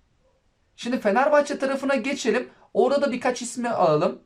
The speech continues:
Elimizde Fenerbahçe'den birçok futbolcu bulunuyordu. Onların aynısını almayalım. Onları pas geçelim. Batshuayi vardı. İrfan Can Kahveci'yi alalım. Bulunsun elimizde.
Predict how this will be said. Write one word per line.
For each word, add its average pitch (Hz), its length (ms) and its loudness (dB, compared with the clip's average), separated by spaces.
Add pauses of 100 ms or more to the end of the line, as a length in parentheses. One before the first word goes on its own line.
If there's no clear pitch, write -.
(140)
Elimizde 226 420 -2
Fenerbahçe'den 254 760 2
birçok 254 300 -6
futbolcu 254 480 -2
bulunuyordu. 262 480 0
Onların 240 520 0
aynısını 240 480 0
almayalım. 233 460 2
Onları 220 320 2
pas 220 240 2
geçelim. 190 640 0
Batshuayi 214 520 2
vardı. 208 240 4
İrfan 233 380 -2
Can 254 220 0
Kahveci'yi 247 520 2
alalım. 262 300 4
Bulunsun 247 340 -2
elimizde. 165 640 0